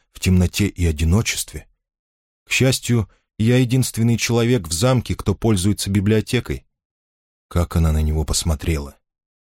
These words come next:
Будто хотела определить на глаз, не утратил ли он к ней доверия.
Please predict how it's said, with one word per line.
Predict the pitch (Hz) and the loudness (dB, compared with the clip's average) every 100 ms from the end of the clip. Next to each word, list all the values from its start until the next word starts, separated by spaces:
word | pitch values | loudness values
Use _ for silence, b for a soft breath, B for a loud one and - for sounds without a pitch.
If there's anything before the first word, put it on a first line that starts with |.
| _ _ | _ _
Будто | - 95 - | -6 -4 -4
хотела | - 87 98 92 | -2 -2 2 0
определить | - 90 98 85 98 98 | 0 -2 -2 0 0 0
на | 92 92 | 0 0
глаз, | 80 98 87 - - _ _ - | 2 0 0 -4 -8 _ _ -2
не | 92 | 2
утратил | 98 95 90 113 110 87 85 | 2 2 0 0 0 0 0
ли | 82 | 2
он | 87 98 | 2 2
к | - | 2
ней | 90 92 | 2 4
доверия. | 85 87 92 90 73 69 | 2 2 2 2 -2 -10